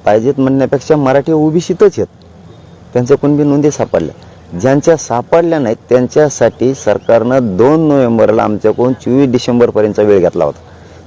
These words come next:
तुमच्या मागण्याप्रमाणे जर द्यायचं असलं आणि हे जे आता आम्ही चार शब्द लिहून नेतोय तुमच्याकडून, सगळ्या सोयऱ्यांचा त्याच्यामधला एक, याची अंमलबजावणी करायची असली तर आम्हाला दोन महिन्याचा वेळ द्यावा लागणार आहे. आता चोवीस डिसेंबरला दोन महिने झाले त्यांचे पूर्ण.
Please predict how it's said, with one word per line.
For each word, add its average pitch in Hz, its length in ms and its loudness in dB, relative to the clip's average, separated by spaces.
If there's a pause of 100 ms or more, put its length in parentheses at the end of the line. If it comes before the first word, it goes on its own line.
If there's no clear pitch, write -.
तुमच्या 127 280 2
मागण्याप्रमाणे 113 720 -2
जर 104 140 2
द्यायचं 98 360 0
असलं 117 300 0 (400)
आणि 101 180 -2
हे 110 100 2
जे 107 120 0
आता 104 200 0
आम्ही 104 220 -4
चार 117 260 2
शब्द 110 200 -2
लिहून 117 480 2
नेतोय 101 280 0 (680)
तुमच्याकडून, 104 460 0 (520)
सगळ्या 101 220 4
सोयऱ्यांचा 104 440 2
त्याच्यामधला 98 500 0
एक, 92 200 0 (440)
याची 104 200 0
अंमलबजावणी 123 640 2
करायची 104 340 0
असली 113 180 -2
तर 135 100 -4
आम्हाला 156 220 0
दोन 170 180 2
महिन्याचा 160 340 0
वेळ 139 240 4
द्यावा 101 240 2
लागणार 80 260 -4
आहे. 67 80 -12 (640)
आता 131 200 0
चोवीस 139 320 0
डिसेंबरला 139 520 2
दोन 139 320 2
महिने 117 240 0
झाले 87 200 2
त्यांचे 80 260 -4
पूर्ण. 90 400 -2